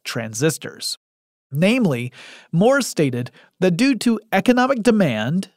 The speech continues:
for electronics, the semiconductor companies would invest the resources needed to create more complicated chips.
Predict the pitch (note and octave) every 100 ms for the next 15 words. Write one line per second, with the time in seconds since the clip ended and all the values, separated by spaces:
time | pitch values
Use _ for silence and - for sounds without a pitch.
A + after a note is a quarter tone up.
0 | _ _ - C#3+ C#3 C3+ - E3 A2 B2
1 | - - - _ _ _ _ _ _ _
2 | - _ F3+ E3 D#3+ D#3+ - B3+ C4+ G3
3 | F3 C3+ D3+ C3 C3+ B2+ B2+ C#3 C3 D#3
4 | E3+ - E3+ D3 E3+ E3 - - E3+ D3+
5 | F3+ G#3 - D3+ - C3 B2 A#2+ B2+ C3+
6 | F3 C#3+ D3 C#3 D3 - D#3+ D3 D3 E3+
7 | - B2+ A#2+ B2 - A#2 A2+ B2 - B3+
8 | G#3+ - - -